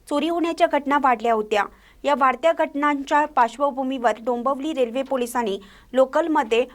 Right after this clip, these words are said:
प्लॅटफॉर्मवर गस्त वाढवली होती. याच दरम्यान डोंबिवलीहून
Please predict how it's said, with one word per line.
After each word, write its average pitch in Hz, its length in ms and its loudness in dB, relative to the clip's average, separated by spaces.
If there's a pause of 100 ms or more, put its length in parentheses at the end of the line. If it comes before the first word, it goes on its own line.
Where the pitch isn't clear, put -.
(120)
प्लॅटफॉर्मवर 277 840 0 (180)
गस्त 269 300 -4
वाढवली 254 380 2
होती. 220 340 -8 (500)
याच 247 300 4
दरम्यान 262 380 -4
डोंबिवलीहून 269 720 0